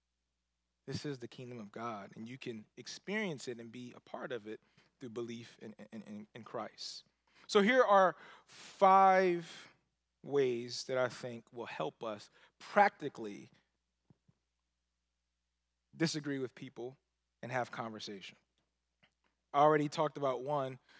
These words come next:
One, we have to determine, is there, is it a legitimate issue? Okay? Is it a legitimate issue? You know it's legitimate if it causes somebody to stumble.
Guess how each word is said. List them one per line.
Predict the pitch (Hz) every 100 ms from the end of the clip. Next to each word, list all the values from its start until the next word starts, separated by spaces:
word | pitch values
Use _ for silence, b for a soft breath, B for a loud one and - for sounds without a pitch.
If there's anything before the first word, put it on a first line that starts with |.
| B B
One, | 226 214
we | 196
have | 170
to | 165
determine, | 139 175 170 156
is | 143 135
there, | 139 135 - -
is | - 139
it | 135
a | 127
legitimate | 123 117 131 120 123 120
issue? | 110 - - - _ _ _ _ _ 107
Okay? | 123 120 131 _ _ _ _ _ -
Is | 175 185
it | 180
a |
legitimate | 165 143 156 147 139 -
issue? | 135 - 101 _ _ _ _ _ _ _ _
You | 117 123
know | 160
it's | 190
legitimate | 208 208 170 175 147 131 135 -
if | 117
it | 127
causes | - 143 139 135 -
somebody | 135 123 123 113
to | 117
stumble. | - 117 101 -